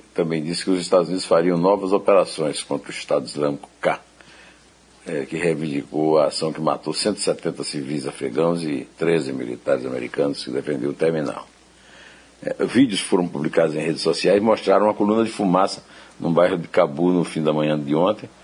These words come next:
pouco antes da embaixada americana no país ter alertado por uma ameaça nos arredores do aeroporto.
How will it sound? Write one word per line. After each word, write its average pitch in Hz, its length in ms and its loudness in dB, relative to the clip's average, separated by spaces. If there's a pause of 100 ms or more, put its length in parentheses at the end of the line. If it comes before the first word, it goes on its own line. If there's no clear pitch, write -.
(360)
pouco 95 320 2
antes 85 280 0
da 90 120 0
embaixada 80 500 2
americana 82 920 0
no 69 320 -8
país 82 260 0
ter 92 140 0
alertado 92 480 2
por - 140 -2
uma 92 60 4
ameaça 82 440 2
nos 78 160 -2
arredores 76 380 2
do 76 80 0
aeroporto. - 420 -2